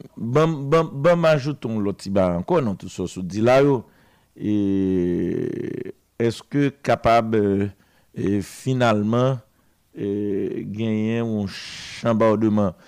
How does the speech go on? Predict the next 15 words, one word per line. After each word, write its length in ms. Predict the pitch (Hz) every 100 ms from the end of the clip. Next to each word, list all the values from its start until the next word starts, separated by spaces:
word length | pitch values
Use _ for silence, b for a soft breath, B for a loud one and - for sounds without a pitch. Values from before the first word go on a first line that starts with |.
| b
Parce 140 | - 120
que 80 | 135
chambardement, 520 | 165 156 151 143 139
n'est 60 |
pas 120 | 135 135
qu'un 180 | 123
individuel, 600 | 113 107 113 110 127 123 -
un 100 | 165
grand 220 | 147 131 135
individu 420 | 127 120 117 107
pas 120 | 117
qu'à 120 | 104
faire 140 | 107 104
chambardement. 720 | 110 104 101 107 120 113 80 b b b b b
Et 960 | - 110 110 107 107 104 104 101 101 87